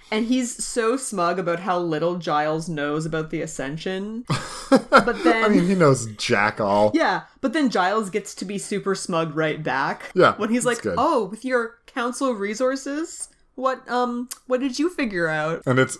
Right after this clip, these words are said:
Speaker 2: literally just parroting the things that
Speaker 1: <laughs>
Speaker 2: Giles was saying
Speaker 1: So good.
Speaker 2: that are not very useful either. He's, like,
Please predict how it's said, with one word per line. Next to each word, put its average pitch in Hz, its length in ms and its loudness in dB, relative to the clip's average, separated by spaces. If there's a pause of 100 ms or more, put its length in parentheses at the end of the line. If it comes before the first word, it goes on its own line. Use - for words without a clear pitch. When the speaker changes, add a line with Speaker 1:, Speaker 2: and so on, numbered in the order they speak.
Speaker 2:
literally 131 840 6
just 123 140 4 (100)
parroting 117 460 6
the 117 80 6
things 117 340 2
that 123 220 4
Speaker 1:
<laughs> - 0 -
Speaker 2:
Giles 110 380 6
was 110 140 0
saying 110 520 4
Speaker 1:
So - 60 -12
good. - 80 -6
Speaker 2:
that 127 140 8
are 120 180 8
not 117 340 2
very 117 260 4
useful 110 580 2
either. 113 460 4
He's, 139 180 2
like, 131 140 4